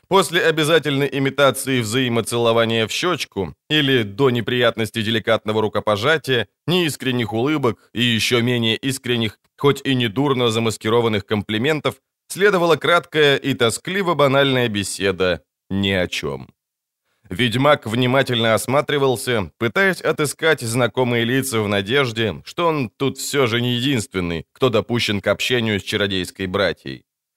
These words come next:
Йеннифер заверяла его, что он, конечно же, не единственный, но что-то он не видел никого, кто не входил бы в братство,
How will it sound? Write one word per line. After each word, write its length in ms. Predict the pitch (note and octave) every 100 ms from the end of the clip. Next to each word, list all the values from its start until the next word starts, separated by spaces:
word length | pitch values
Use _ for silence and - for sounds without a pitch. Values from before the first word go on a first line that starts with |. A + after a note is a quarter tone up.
| _ _
Йеннифер 580 | G2 G#2+ D#3+ F#3 D#3+ E3
заверяла 480 | C#3+ E3+ F3 E3 C3+
его, 220 | B2+ A#2+
что 220 | A2 B2
он, 120 | C3 B2
конечно 520 | C#3 C#3+ C#3 - A#2
же, 120 | C#3+
не 180 | D3+ E3+
единственный, 760 | F3 G3 B2 - G#2 G2 F2+ _ _ A#2
но 220 | E3 G3
что-то 360 | - G#3+ G#3
он 160 | G#3+ G#3+
не 100 | G#3+
видел 360 | F#3 F3+ E3+ D3
никого, 420 | C3+ A#2+ A2+ C3
кто 160 | -
не 120 | A#2+ A2+
входил 400 | A#2 A2 A2+ G#2
бы 140 | A2
в 60 | G#2
братство, 640 | B2 A2+ - - F2